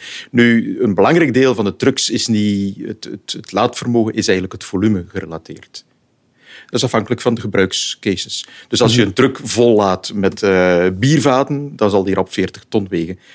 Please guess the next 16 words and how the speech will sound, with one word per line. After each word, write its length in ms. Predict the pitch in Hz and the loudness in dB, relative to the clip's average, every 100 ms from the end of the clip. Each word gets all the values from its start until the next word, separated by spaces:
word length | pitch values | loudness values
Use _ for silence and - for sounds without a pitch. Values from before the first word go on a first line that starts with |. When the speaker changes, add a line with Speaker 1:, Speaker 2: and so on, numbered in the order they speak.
| - | -16
Speaker 1:
Als 180 | 101 - | -12 -8
je 120 | 107 | -6
die 360 | 101 95 95 92 | -4 -4 -4 0
vollaadt 400 | 107 101 92 - | 0 2 -2 -4
met 160 | 87 - _ | -10 -10 _
pampers, 340 | 85 92 - | -10 -6 -6
zal 140 | - 107 | -2 -4
ik 60 | |
maar 120 | 107 104 | -2 -4
zeggen, 340 | 107 107 107 | -2 -2 -6
of 160 | - - | -10 -8
met 120 | - | -2
chips, 360 | 143 151 - - _ - _ | -2 -2 -6 -10 _ -20 _
ja, 220 | - 104 - | -12 -12 -12
dan 140 | 92 | -8
kom 140 | - | -6